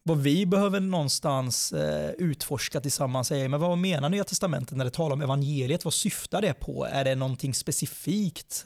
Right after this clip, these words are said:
Eh, min farhåga är ju att i svensk kristenhet, och inte bara i svensk, utan generellt liksom i den, eh, liksom, eh, västerländska kristenheten,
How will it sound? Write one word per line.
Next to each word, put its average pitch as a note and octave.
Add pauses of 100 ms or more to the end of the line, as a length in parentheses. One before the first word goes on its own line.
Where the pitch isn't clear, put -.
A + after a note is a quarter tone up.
Eh, D3 (440)
min G3+
farhåga C#3
är B2+
ju C3
att - (640)
i -
svensk F3
kristenhet, D3
och D#3+
inte G3
bara E3
i C#3+
svensk, F3
utan C#3 (160)
generellt D3+
liksom D3
i C#3+
den, C3+
eh, D#3+ (840)
liksom, C#3
eh, D3+
västerländska C#3
kristenheten, C#3